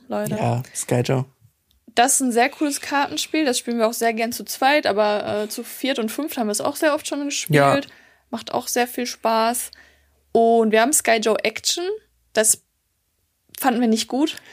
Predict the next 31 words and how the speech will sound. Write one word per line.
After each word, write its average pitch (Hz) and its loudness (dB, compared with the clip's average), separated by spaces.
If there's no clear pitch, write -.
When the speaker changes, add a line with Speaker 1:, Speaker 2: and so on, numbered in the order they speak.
Speaker 2:
Ja, 170 8
die, 170 6
also, 165 6
die 160 4
haben 165 4
viel 175 4
zu - 2
viele 139 6
Sonderregeln. 127 6
Speaker 1:
Wirklich, 226 0
das 226 2
war 220 0
alles 233 0
so 247 -2
viel. 247 -6
Ich 233 -6
weiß 214 0
nicht, 233 -8
ob 214 -6
wir 202 0
einfach 226 -4
nicht 240 -8
gut 220 -6
reingekommen 262 -4
sind 254 -6
und 214 -4
es 208 -8
eigentlich 214 -8
richtig - -12
cool 240 -4
wäre. 277 -2